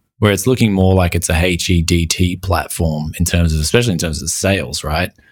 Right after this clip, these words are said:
Then you got those high entry level costs, and it's just really unappealing for someone who wants that latest and greatest six core, twelve thread, and they can't do a whole lot with it. They're much better off just going, buying a fifty-eight hundred X three D.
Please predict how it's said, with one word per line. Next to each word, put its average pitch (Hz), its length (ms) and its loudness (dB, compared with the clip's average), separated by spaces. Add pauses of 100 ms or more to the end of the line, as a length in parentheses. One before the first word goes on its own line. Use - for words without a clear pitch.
(320)
Then 101 460 0
you 117 140 -8
got 117 140 2
those 98 180 -2
high 104 280 2
entry 98 260 2
level 87 300 2
costs, - 640 -2 (800)
and 87 220 2
it's 85 120 -2
just 107 160 -2
really 95 260 4
unappealing 95 560 2
for 85 100 -2
someone 87 260 2
who 85 100 2
wants 87 220 2
that 87 160 0
latest 90 340 0
and 87 100 4
greatest 85 340 0
six - 260 -2
core, 85 360 -6 (220)
twelve 120 320 2
thread, - 400 -8 (600)
and 95 100 2
they 92 80 2
can't 92 240 2
do 104 180 2
a 107 60 2
whole 82 180 2
lot 85 160 0
with 147 180 2
it. - 60 -6
They're 87 80 -2
much 104 300 -2
better 95 240 2
off 90 140 0
just - 180 -2
going, 90 260 2
buying 90 300 2
a 82 40 -2
fifty-eight 90 420 0
hundred 85 300 2
X 85 200 -2
three 80 200 -2
D. 98 360 -2